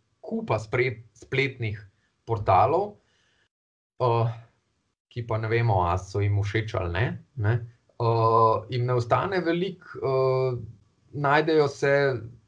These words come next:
v, verjetno v Demokraciji, reviji Demokracija, eh, verjetno do določene mere, eh, tudi v Reporterju, čeprav se narava Reporterja spreminja.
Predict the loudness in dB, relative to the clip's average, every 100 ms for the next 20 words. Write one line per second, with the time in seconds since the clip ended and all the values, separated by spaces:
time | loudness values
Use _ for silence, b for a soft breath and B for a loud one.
0 | _ _ -12 -6 -2 2 4 4 2 -2
1 | -10 -20 _ _ _ _ _ -4 2 4
2 | 4 4 2 -4 -8 -8 -10 _ _ _
3 | _ _ -4 0 2 2 0 -4 -6 -6
4 | -6 -6 -6 -6 -4 -4 -2 -2 -2 -4
5 | -2 0 0 -2 -10 _ _ _ -20 -20
6 | _ 0 4 6 4 2 2 4 4 4
7 | 2 2 4 6 6 2 -2 0 2 2
8 | 4 4 2 -4 -6 -2 0 -2 -2 -2
9 | 0 -2 0 2 2 4 4 2 2 0
10 | 2 2 4 2 4 6 6 4 0 -2
11 | -2 -2 0 -2 -2 -6 -8 -4 -2 0
12 | -2 -2